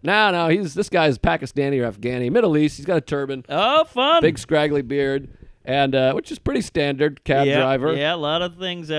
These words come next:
Speaker 2: it's a cliche for a reason.
Speaker 1: So now he seems upset that I said Astoria, but not,
Speaker 2: Oh, boy.
Speaker 1: not angry. He just goes, "Uh, Astoria, uh, uh, oh, okay,
Speaker 2: It
Speaker 1: Astoria, geez."
Speaker 2: It's a bit of a ride.
Speaker 1: So I go,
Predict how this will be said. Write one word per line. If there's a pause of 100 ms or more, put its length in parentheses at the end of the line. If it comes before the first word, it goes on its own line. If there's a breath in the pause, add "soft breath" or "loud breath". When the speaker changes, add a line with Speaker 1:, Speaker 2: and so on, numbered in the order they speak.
Speaker 2:
it's
a
cliche
for
a
reason. (420 soft breath)
Speaker 1:
So
now
he
seems
upset
that
I
said
Astoria, (160)
but
not,
Speaker 2:
Oh,
boy.
Speaker 1:
not
angry.
He
just
goes,
"Uh,
Astoria,
uh,
uh,
oh,
okay,
Speaker 2:
It
Speaker 1:
Astoria,
geez."
Speaker 2:
It's
a
bit
of
a
ride. (120)
Speaker 1:
So
I
go,